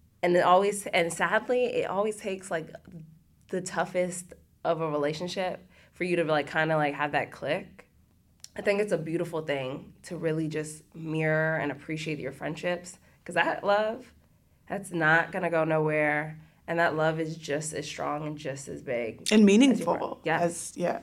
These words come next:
Speaker 2: romantic love.
Speaker 1: partners.
Speaker 2: What challenges do you feel like you're bumping up against right now in your personal life?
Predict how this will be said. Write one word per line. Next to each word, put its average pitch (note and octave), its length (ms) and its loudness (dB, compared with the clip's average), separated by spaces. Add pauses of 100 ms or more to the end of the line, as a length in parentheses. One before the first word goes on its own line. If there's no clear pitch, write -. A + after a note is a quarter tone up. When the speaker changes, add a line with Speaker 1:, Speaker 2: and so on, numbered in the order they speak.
Speaker 2:
romantic E3+ 400 -2
love. F3+ 100 0
Speaker 1:
partners. - 380 -8 (720)
Speaker 2:
What B3 200 4
challenges F3 540 0
do D#3+ 100 0
you E3 120 -4
feel E3+ 180 0
like - 300 -4 (560)
you're F#3 120 0
bumping - 360 -2
up - 140 -10
against - 320 -8
right - 160 -8
now - 320 -10 (160)
in F#3 80 -6
your G3+ 80 -4
personal - 340 -6
life? - 220 -10